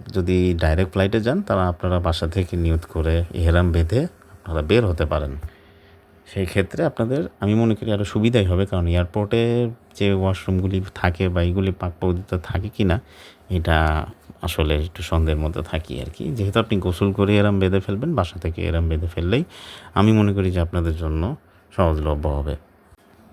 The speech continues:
এবার বিমান থেকে নামার পরে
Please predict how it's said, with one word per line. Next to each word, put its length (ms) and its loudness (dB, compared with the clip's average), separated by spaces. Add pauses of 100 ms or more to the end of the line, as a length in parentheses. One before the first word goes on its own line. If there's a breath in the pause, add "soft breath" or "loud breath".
(640)
এবার 380 4
বিমান 400 4
থেকে 300 -2
নামার 340 2
পরে 400 -2